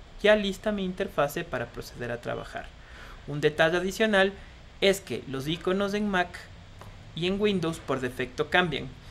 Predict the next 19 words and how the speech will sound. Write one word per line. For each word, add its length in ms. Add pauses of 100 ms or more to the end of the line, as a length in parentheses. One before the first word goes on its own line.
(300)
lo 340
que 100
no 280
hace 340
que 140
no 180
se 140
puedan 340
modificar 600
para 220
que 100
en 120
todas 240
las 120
plataformas 720
luzcan 380
igual. 280 (680)
En 220
Windows 560